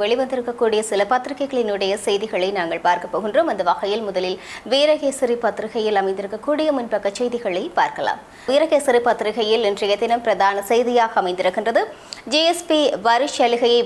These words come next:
வழங்குவதா இல்லையா? வாக்குறுதிகளின் அமலாக்கத்தின் அடிப்படையிலேயே இறுதி தீர்மானம், கூட்டமைப்பிடம் ஐரோப்பிய ஒன்றியம் தெரிவிப்பு என்கின்றவாறாக பிரதான செய்தி அமைந்திருக்கின்றது.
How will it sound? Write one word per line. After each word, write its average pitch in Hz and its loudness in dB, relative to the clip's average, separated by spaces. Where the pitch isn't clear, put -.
வழங்குவதா 240 0
இல்லையா? 185 -2
வாக்குறுதிகளின் 277 2
அமலாக்கத்தின் 247 2
அடிப்படையிலேயே 226 2
இறுதி 214 4
தீர்மானம், 285 4
கூட்டமைப்பிடம் 226 2
ஐரோப்பிய 302 2
ஒன்றியம் 240 0
தெரிவிப்பு 269 2
என்கின்றவாறாக 196 0
பிரதான 185 0
செய்தி 208 2
அமைந்திருக்கின்றது. 220 2